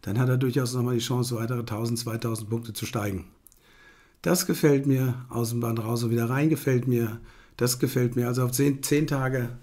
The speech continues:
zehn Handelstage Sicht eher positiv, aber zurückblickend auf die Woche denke ich, der braucht noch ein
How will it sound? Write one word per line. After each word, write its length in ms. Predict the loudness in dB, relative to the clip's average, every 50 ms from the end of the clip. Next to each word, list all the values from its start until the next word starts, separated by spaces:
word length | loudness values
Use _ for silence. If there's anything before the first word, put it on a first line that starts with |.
| -12 -8
zehn 280 | -4 -2 -2 -2 0
Handelstage 640 | 0 0 0 0 0 0 -2 -2 -2 -2 0 2 2
Sicht 360 | 4 4 4 4 4 2 2 2
eher 200 | 2 2 2 2
positiv, 680 | 2 2 0 0 0 -2 -2 0 0 0 0 0 -4 -8 -12 -14 -14 -16 -16 -12 -6
aber 500 | -4 -2 0 0 0 0 0 -2 -4 -10 -16 -18 -12
zurückblickend 580 | -8 -2 0 0 0 2 2 2 2 2 2 0
auf 200 | 0 -2 -2 0
die 160 | 0 0 2
Woche 420 | 4 2 4 4 2 2 0 -2 -6 -14 -20 -20 -20 -20 -20 -20 -20 -16 -4 0
denke 220 | 2 4 4 4 2
ich, 180 | 2 0 0
der 120 | 0 0 0
braucht 340 | 0 -2 -4 -2 0 2
noch 240 | 2 2 2 2 0
ein 260 | 0 0 0 0 -2